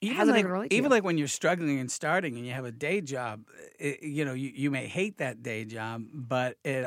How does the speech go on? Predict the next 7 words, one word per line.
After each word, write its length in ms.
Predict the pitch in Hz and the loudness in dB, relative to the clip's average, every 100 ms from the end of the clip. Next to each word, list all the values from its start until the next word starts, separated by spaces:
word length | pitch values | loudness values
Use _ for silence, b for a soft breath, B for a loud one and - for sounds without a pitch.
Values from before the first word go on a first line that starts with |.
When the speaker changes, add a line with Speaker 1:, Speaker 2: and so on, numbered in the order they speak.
| - | -2
Speaker 1:
also 760 | 143 151 - 151 135 127 120 - | 2 2 2 0 0 0 -4 -10
supplies 600 | - - 117 139 131 123 | -14 -12 -6 -2 -2 -2
you 380 | 127 127 120 117 113 - | -4 -4 -6 -10 -14 -12
with 240 | 143 127 120 | -6 -4 -4
a, 180 | 117 113 | -4 -4
a 20 | |
life 540 | 117 123 131 98 - | -2 -2 -2 -4 -12